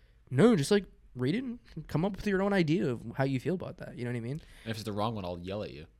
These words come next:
Speaker 1: No, no, no, no, no.
Speaker 2: That's what I would do. You gotta keep her in check.
Speaker 1: Well, that's why you're single. <laughs> It
Speaker 2: That's
Speaker 1: doesn't,
Speaker 2: why?
Speaker 1: it doesn't, well,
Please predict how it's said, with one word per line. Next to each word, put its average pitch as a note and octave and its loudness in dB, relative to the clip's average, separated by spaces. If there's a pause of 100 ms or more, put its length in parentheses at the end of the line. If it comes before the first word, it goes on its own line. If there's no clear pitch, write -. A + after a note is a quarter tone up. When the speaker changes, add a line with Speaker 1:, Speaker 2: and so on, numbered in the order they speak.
(160)
Speaker 1:
No, G3+ 10
no, C3 2
no, A2+ -8
no, G2+ -10
no. G2 -10
Speaker 2:
That's G#2+ -8
what A2+ 4
I B2+ 8
would A#2+ 2
do. F2 -6 (560)
You - -10
gotta B2 2
keep B2+ -2
her A#2+ -4
in G2 -6
check. C#3+ 0
Speaker 1:
Well, F3 6
that's G3 6
why F#3+ 6
you're F3+ 6
single. D#3+ 4
<laughs> - -2 (3250)
It C#4+ 4
Speaker 2:
That's C4 12
Speaker 1:
doesn't, G#3 6
Speaker 2:
why? F#3+ 6
Speaker 1:
it G#3+ 10
doesn't, F#3 12
well, F#3 6